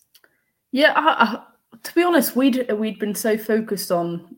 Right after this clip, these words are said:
London Bees that actually it probably not until that game has been out the way that we've now sort of settled in, like, "Oh, it's F A Cup week now." Um,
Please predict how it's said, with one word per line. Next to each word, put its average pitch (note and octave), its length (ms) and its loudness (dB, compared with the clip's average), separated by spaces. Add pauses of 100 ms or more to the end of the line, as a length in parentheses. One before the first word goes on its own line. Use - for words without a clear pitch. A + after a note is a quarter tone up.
London F#3+ 420 -2
Bees F3+ 480 -4
that - 120 -4
actually F3+ 840 -4
it - 260 -12
probably F#3 560 -6
not G#3 220 -8
until F#3 360 -4
that F#3 220 -6
game F#3+ 180 0
has F3+ 120 -4
been F3+ 140 -2
out F3 140 -2
the F3 80 -2
way F3 600 -2
that - 200 -6
we've F#3 140 -4
now F#3 240 2
sort F3+ 160 -6
of - 60 -12
settled F#3 300 -4
in, F#3 100 0
like, F3+ 140 -2
"Oh, A3 280 -6 (340)
it's - 140 -8
F F#3 180 -2
A F#3 100 0
Cup G#3+ 240 -2
week F3 180 -4
now." E3 260 -6 (640)
Um, F3+ 680 -2